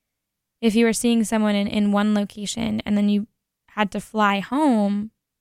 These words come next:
m-, perhaps, like, across the country, seeing that same person to help with your care and your recovery is that much harder. Thank goodness this global pandemic happened in a time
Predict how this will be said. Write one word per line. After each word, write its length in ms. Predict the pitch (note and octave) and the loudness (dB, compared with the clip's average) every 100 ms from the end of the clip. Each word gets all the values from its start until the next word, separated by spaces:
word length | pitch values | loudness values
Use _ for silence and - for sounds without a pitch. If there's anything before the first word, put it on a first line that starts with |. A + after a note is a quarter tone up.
| _ _ _ _ | _ _ _ _
m-, 140 | A3+ B3 | -6 -4
perhaps, 420 | A3+ G3 G3+ - | -2 0 -2 -2
like, 160 | G#3+ - | -4 -4
across 400 | G#3+ - G3+ F#3+ | -4 0 0 -2
the 100 | G#3+ | -4
country, 640 | A3+ B3+ - G#3 G3+ G3+ _ _ _ _ _ _ _ _ _ _ _ _ _ _ _ _ _ | -2 -2 -2 -4 -4 -6 _ _ _ _ _ _ _ _ _ _ _ _ _ _ _ _ _
seeing 320 | - C#4 C4 | -2 2 2
that 160 | A#3+ A3+ | 0 0
same 220 | A3+ G#3+ | -2 -2
person 520 | - C4+ - G#3+ G3+ | -2 -4 -2 -2 -2
to 100 | G3+ | -4
help 300 | G3 A3 A3 - | -2 -2 -2 -6
with 140 | G#3+ - | -12 -10
your 140 | G#3 | -12
care 540 | - - D4 D#4+ A3+ | -12 -8 -4 -2 0
and 160 | G3+ G3+ | 0 0
your 120 | G3+ | -2
recovery 760 | G3+ - - C#4+ A3+ G#3+ G3+ F#3+ _ _ _ _ _ _ _ | -4 -12 -14 -8 -6 -6 -6 -10 _ _ _ _ _ _ _
is 140 | A#3+ | 0
that 160 | A3+ G#3+ | 2 0
much 160 | G3+ - | -2 -4
harder. 400 | G3 G3+ G#3+ A#3+ _ _ | -4 -4 -8 -12 _ _
Thank 220 | C4 C4+ | 0 0
goodness 500 | C#4 F4+ C#4+ A3+ - - _ _ _ _ _ - | -2 -2 0 0 -4 -12 _ _ _ _ _ -4
this 240 | A3+ A3+ | -2 0
global 300 | - A3+ A3 | 0 0 0
pandemic 500 | G3 G#3 G#3 G3+ G#3 | 0 0 0 0 -2
happened 340 | F#3+ G3 G3+ | -4 -2 -2
in 100 | G#3 | 0
a 80 | G#3 | -2
time 560 | F#3+ G3+ G3 F#3+ F#3+ | -2 -2 0 0 -2